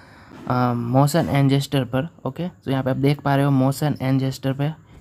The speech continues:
क्लिक करना होगा, ओके। So यहाँ पे आपको दिखा रहा है डबल टैप, दूसरा और तीसरा ऑप्शन है double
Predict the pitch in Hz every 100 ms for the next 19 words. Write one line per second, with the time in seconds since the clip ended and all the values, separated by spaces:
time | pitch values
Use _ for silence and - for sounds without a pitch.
0 | - 135 131 - 131 127 127 123 139 147
1 | _ _ - - - 139 165 156 - -
2 | - 139 123 127 151 156 147 143 156 135
3 | 131 - 156 147 143 147 135 135 147 147
4 | 143 - 139 143 - - - - - -
5 | 143 143 151 143 143 139 135 135 147 139
6 | 131 135 143 160 139 139 156 156